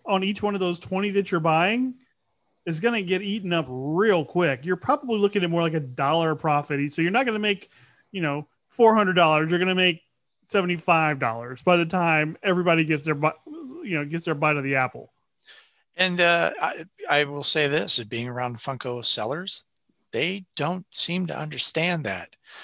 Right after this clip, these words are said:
Speaker 2: You know, the whole idea of churn and, you know, profit per piece, it's like, "I got it for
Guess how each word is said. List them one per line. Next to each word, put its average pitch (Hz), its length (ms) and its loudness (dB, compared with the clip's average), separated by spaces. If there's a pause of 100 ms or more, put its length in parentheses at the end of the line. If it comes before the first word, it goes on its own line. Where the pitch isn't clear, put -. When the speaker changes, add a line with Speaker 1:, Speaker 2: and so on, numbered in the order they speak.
(480)
Speaker 2:
You 123 100 -4
know, 101 240 -10
the 110 100 -10
whole 156 200 0
idea 151 320 2
of 110 120 -8
churn 151 680 -2 (140)
and, 107 480 -8 (100)
you 113 100 -10
know, 92 260 -14
profit 127 380 -6
per 127 160 -10
piece, 127 500 -4 (520)
it's - 100 -8
like, 104 140 -10
"I 131 100 -6 (140)
got 160 200 2
it 156 60 -6
for - 140 -8